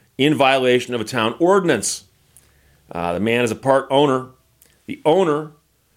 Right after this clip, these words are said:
uh, also runs Nature Havens, which asks guests to pay a fee for a chance of seeing wildlife, including bears. During several public hearings in twenty twenty,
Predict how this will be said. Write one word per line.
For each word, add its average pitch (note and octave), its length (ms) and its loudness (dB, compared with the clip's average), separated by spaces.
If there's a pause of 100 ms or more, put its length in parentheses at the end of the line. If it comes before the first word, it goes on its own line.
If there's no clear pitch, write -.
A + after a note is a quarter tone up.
(180)
uh, G2+ 260 0
also C#3+ 380 2
runs A#2+ 400 0
Nature A#2+ 420 0
Havens, B2+ 400 0
which A2 200 -8
asks A#2 320 -2
guests B2 460 -2
to A2 80 -10
pay B2 260 0
a G#2+ 60 4
fee D3 320 0
for C#3 120 -2
a A2 80 0
chance C#3 460 -4
of G#2+ 120 -10
seeing D#3 440 -2
wildlife, C3+ 720 0 (880)
including C3 520 -2
bears. F#2 440 -4 (720)
During B2 220 0
several D#3 340 0
public C3 340 -2
hearings C3 300 -4
in G#2 60 -16
twenty A#2 260 -4
twenty, A#2 440 -4